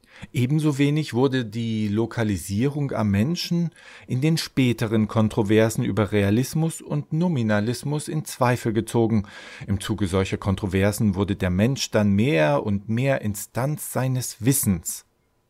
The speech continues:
Er hatte gewissermaßen das Privileg, sich irren zu können. Klammer, die Welt irrt sich nicht über sich selbst.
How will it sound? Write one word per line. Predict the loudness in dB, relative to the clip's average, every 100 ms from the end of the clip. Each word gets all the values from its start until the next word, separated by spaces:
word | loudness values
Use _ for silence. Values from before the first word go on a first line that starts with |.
| _ _
Er | 2
hatte | 2 2
gewissermaßen | 0 2 2 4 4 4 4 2 0 -4 -20 -8
das | -4 -4
Privileg, | -2 -2 2 4 4 2 -2 -16 -16
sich | -8 -8 -8 _
irren | 4 4 4 0
zu | -2
können. | -6 0 0 0 -4 -12 _ _ _ _ _ _
Klammer, | -6 0 2 0 -2 _ _ _ _ _
die | -2
Welt | 2 2 0 -12 0
irrt | 0 0
sich | -4 -6 -8 -6
nicht | -8 -8 -20 _ -4
über | 0 2 0
sich | -2 -10
selbst. | -4 -2 -2 -8 -18 -20 -20